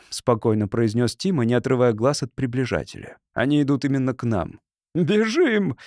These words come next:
простонал Непо, не двигаясь, однако, с места. «Это люди», — продолжал Тима, — «всего лишь люди».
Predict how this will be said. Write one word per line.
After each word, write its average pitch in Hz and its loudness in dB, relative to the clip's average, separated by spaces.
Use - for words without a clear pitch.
простонал 127 2
Непо, 160 0
не 135 4
двигаясь, 113 2
однако, 127 -2
с - -6
места. - -6
«Это 139 0
люди», — 180 0
продолжал 117 2
Тима, — 180 -4
«всего 180 -2
лишь 123 0
люди». 156 -2